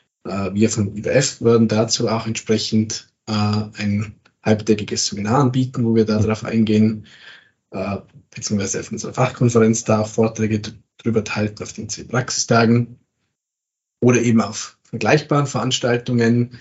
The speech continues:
sich darüber informieren oder auch im Selbststudium, geht natürlich auch, äh, um einfach für sich abschätzen zu können, okay, was sind die Themen?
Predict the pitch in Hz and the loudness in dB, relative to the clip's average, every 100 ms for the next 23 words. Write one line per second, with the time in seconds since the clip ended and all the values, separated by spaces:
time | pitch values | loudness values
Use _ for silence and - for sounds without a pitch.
0 | _ - 113 - _ _ _ - 113 120 | _ -6 -6 -6 _ _ _ 2 2 4
1 | 110 107 - - 101 113 160 160 165 - | 0 -2 -6 -10 -2 4 6 6 4 2
2 | 127 143 131 123 123 127 _ _ _ _ | 0 4 4 4 2 -2 _ _ _ _
3 | _ _ - 107 107 110 - 147 - 147 | _ _ -8 -8 -8 -2 0 0 -6 -4
4 | 143 139 139 143 - _ _ _ 113 - | -2 0 2 0 -2 _ _ _ -2 -2
5 | 107 - - - 107 147 - - _ _ | -8 -6 -8 -4 0 0 -2 -14 _ _
6 | _ _ _ - 107 110 110 123 113 117 | _ _ _ -2 2 4 2 2 2 2
7 | 117 113 - - 107 - 127 - 113 107 | 2 0 -4 -10 -10 -8 -4 -2 -2 0
8 | - 120 - 113 113 - 110 107 107 - | 0 0 -2 -4 -4 0 2 2 0 -4
9 | - 107 95 - 117 - - - 87 80 | 0 0 0 -2 -4 -8 -14 -8 -6 -4
10 | - - | -8 -12